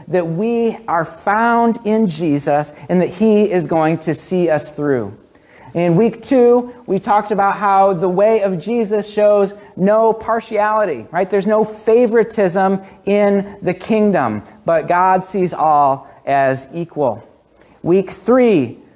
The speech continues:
we saw that following the way of Jesus means sticking to one path. James says that if you don't, if you try to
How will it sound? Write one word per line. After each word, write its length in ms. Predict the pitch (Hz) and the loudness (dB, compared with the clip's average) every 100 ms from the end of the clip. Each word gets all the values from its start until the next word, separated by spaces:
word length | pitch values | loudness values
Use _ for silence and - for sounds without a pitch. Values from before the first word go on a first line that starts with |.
| _ _ _ _ | _ _ _ _
we 240 | 165 170 180 | -2 0 0
saw 500 | - 214 202 185 180 | 0 0 2 2 2
that 300 | 180 - - | 0 -4 -4
following 500 | 180 226 233 233 220 | -2 0 0 -2 -2
the 100 | 208 | 0
way 300 | 208 208 196 | 2 2 0
of 220 | 180 165 | -2 -6
Jesus 580 | 185 226 233 214 202 202 | -6 -4 -4 -4 -6 -6
means 240 | 196 185 | -6 -6
sticking 800 | - - 214 208 208 202 196 - - | -12 -4 -2 0 0 0 -4 -10 -4
to 100 | 190 | 0
one 260 | 185 185 | 2 0
path. 560 | 170 - 156 127 - - | -4 -6 -6 -6 -10 -14
James 260 | 143 175 180 | -4 -2 0
says 320 | 214 196 175 | 0 0 2
that 380 | 190 180 - - | 0 0 -2 -6
if 120 | 180 | -4
you 140 | 185 185 | -2 -2
don't, 400 | 214 226 226 185 | 0 0 0 -2
if 140 | 175 | -4
you 80 | 190 | -6
try 340 | - 208 214 | -2 2 2
to 220 | 208 202 | 2 0